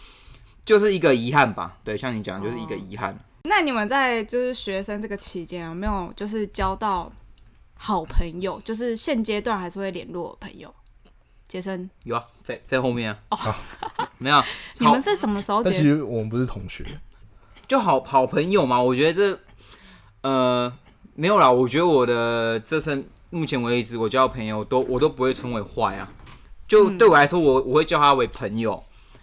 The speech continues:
Speaker 1: 他都不会是坏的。好朋友跟坏朋友，我觉得很难定义耶。如果你要真的讲坏朋友的定义，可能就是他真的对我做过不好的事，或是他骗我钱嘛。如果他只是单纯他去做什么兄弟啊，或者抽烟喝酒啊，我，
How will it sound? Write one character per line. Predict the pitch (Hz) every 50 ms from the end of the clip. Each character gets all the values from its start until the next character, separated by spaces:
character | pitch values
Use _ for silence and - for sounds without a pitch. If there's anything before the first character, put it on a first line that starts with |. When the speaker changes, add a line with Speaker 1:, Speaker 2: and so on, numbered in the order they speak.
| _ _ _
Speaker 1:
他 | - 131
都 | 131 131
不 | 120 113
会 | 110 98
是 | 95 - 110
坏 | 104 - 107 92 80 82
的。 | - - - - - - _ - - - - - - - - - 123
好 | 127 127
朋 | 131 147 160
友 | 185 180 147
跟 | 127 131 143 151
坏 | 156 175 160 139
朋 | 143 123
友， | 120 120 113
我 | 110 107
觉 | 113
得 | 117
很 | 120 110
难 | 104 104 110 110
定 | 110 127 123 123
义 | 113
耶。 | 104 101
如 | 120 165
果 | 180 160
你 | 131 127
要 | 131 139 139
真 | 135 143 143
的 | 143 135
讲 | 113 117 101 - -
坏 | - 151
朋 | 131 - 123
友 | 110 107 107
的 | 104
定 | 101 - 113
义， | 113 117 113
可 | 107 - 107
能 | 101
就 | 98 107
是 | 107 120
他 | 123 113
真 | 110 120
的 | 107 104
对 | - 120 113
我 | 107 98 101 104
做 | 95 - 113
过 | 104 101 110 107 101 - - - - - - -
不 | - 127
好 | 120 117 101 98 107
的 | 107
事， | 104 - 131
或 | 120 107 107
是 | 107
他 | 113 107
骗 | - - 123 101 95
我 | 98 -
钱 | - - - 87
嘛。 | - - - - - - - -
如 | - 190 196
果 | 185 190
他 | 190
只 | 185 - 143
是 | 143
单 | 131 147 151 151
纯 | - 143 117 120
他 | 127
去 | 127 131
做 | 123 135 135
什 | 113 107
么 | 101 95 98
兄 | - - 107 107 110 107
弟 | 107 117 110 101 101
啊， | 98 98
或 | 104 117
者 | 110
抽 | - - 110 104 104
烟 | 107 107 107
喝 | 107 113 107 104 101
酒 | 95 - 98 95
啊， | 90 90
我， | 92 101 101 101